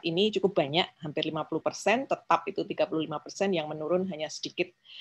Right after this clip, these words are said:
Dan peningkatan ini karena cemas, tadi yang dikatakan Mbak Sharon, ya, kurang aktivitas,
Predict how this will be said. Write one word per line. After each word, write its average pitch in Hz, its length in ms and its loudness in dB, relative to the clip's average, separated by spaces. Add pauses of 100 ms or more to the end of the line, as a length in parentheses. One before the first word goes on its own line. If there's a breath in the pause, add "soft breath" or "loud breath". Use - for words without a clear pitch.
(280 loud breath)
Dan 160 720 6
peningkatan 165 560 2
ini 185 240 2
karena 156 320 0
cemas, 151 320 0 (560)
tadi 151 240 2
yang 160 160 2
dikatakan 151 480 -2
Mbak - 80 0
Sharon, 165 400 2
ya, 160 240 2
kurang 151 240 -2
aktivitas, 156 880 0